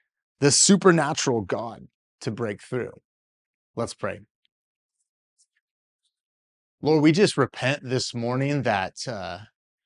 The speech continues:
I don't know, that sometimes we've, like, devalued the gifts that you've given us 'cause they don't appear impressive. And we've overvalued things that give us attention or praise. And in that way, we've stolen glory from you, Lord.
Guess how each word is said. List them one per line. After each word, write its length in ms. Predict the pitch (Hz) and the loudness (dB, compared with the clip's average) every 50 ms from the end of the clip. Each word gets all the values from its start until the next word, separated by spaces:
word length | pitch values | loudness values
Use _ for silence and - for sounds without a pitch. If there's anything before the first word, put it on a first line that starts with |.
| _ _ _ _ _ _ _ _ _ _ _ _ _ _ _ _ _ _ _ _ _ _ _ _ _ _ - - | _ _ _ _ _ _ _ _ _ _ _ _ _ _ _ _ _ _ _ _ _ _ _ _ _ _ -16 -12
I 80 | 156 | -10
don't 120 | 165 180 196 | -6 -4 0
know, 160 | 208 214 196 | 2 4 4
that 200 | 147 143 139 123 | 4 4 2 2
sometimes 440 | - 170 160 - 185 180 180 170 131 | 2 2 2 2 2 4 4 4 4
we've, 180 | 143 156 156 131 | 6 6 6 6
like, 240 | 151 156 151 139 107 | 4 2 2 2 2
devalued 680 | 113 147 143 113 127 113 120 151 165 151 131 120 98 | 2 2 2 2 2 0 0 0 0 0 0 0 -2
the 80 | 110 | -4
gifts 320 | 101 82 120 131 147 - - | -6 -4 -4 -6 -6 -6 -6
that 180 | - 95 - | -8 -8 -8
you've 200 | 90 101 95 92 | -8 -10 -10 -8
given 280 | - 117 104 92 98 95 | -8 -8 -8 -6 -8 -8
us 200 | 90 85 92 - | -10 -10 -12 -10
'cause 160 | - 127 107 | -8 -6 -6
they 120 | 101 120 131 | -4 -4 -2
don't 160 | 143 151 147 | -2 -2 -4
appear 560 | 139 123 - - - 135 139 143 139 123 120 - | -4 -6 -8 -8 -6 -4 -2 0 -2 -2 -4 -6
impressive. 600 | 117 113 104 - - 113 117 - - 110 101 95 | -8 -10 -8 -8 -6 -8 -6 -6 -6 -6 -6 -6
And 140 | 113 117 123 | -4 -2 2
we've 160 | 147 156 147 | 2 2 2
overvalued 880 | 156 170 185 185 196 190 156 139 156 131 156 175 175 165 165 151 127 - | 2 0 2 4 4 4 4 2 2 2 2 2 4 6 4 4 4 2
things 360 | - 165 160 165 160 131 - | -2 0 0 0 0 -2 -2
that 240 | - 147 127 123 104 | -2 -2 -2 -4 -4
give 180 | 143 143 143 | -6 -6 -4
us 140 | 151 170 - | -6 -6 -6
attention 760 | 123 107 - - - 123 139 131 - 160 160 165 175 175 170 _ _ _ _ _ _ _ _ _ _ _ _ _ _ _ _ _ - | -8 -8 -8 -8 -10 -8 -6 -4 -4 -4 -2 -2 -4 -4 -6 _ _ _ _ _ _ _ _ _ _ _ _ _ _ _ _ _ -8
or 200 | - 113 117 107 | -4 -4 -4 -4
praise. 580 | - - - - 127 127 139 156 160 160 151 131 | -4 -6 -4 -2 -2 0 2 2 2 2 2 0
And 180 | 143 131 131 | -2 -2 -2
in 200 | 135 143 147 160 | -4 -2 0 0
that 180 | 175 190 175 143 | 2 2 0 -2
way, 260 | 131 143 147 151 165 | -2 -2 0 0 2
we've 300 | 160 151 139 123 104 - | 2 2 2 0 0 -4
stolen 580 | - - - - 143 120 123 135 143 139 127 113 | -8 -10 -6 -2 0 0 0 0 0 0 -2 -2
glory 520 | 110 107 104 101 110 120 135 143 139 139 | -4 -4 -4 -4 -2 -2 -2 -2 -2 -4
from 320 | 131 - - 131 139 135 | -4 -6 -6 -6 -4 -4
you, 160 | 135 139 139 135 | -6 -6 -6 -4
Lord. 360 | 135 135 131 131 139 143 | -2 0 0 0 -2 -4